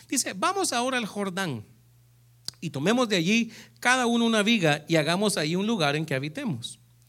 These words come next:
Y él le dijo: "Andad". Y dijo uno: "Te rogamos que vengas con tus siervos". Y él respondió:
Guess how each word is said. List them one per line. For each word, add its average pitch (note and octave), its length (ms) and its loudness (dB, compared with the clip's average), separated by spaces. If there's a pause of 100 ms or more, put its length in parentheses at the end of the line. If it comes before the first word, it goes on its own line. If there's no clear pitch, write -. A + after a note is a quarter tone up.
(400)
Y D3 180 0
él F#3 100 4
le F#3+ 100 0
dijo: A#3+ 440 -4
"Andad". A#2+ 520 -2 (840)
Y G3+ 80 -2
dijo C4+ 220 2
uno: C4+ 320 0
"Te A3+ 200 2
rogamos A#3+ 580 0
que F#3+ 120 -2
vengas G#3 400 0
con G3+ 220 -4
tus A#3+ 160 0
siervos". - 680 -4 (520)
Y C3 80 -10
él B2+ 100 -4
respondió: F#3+ 640 -2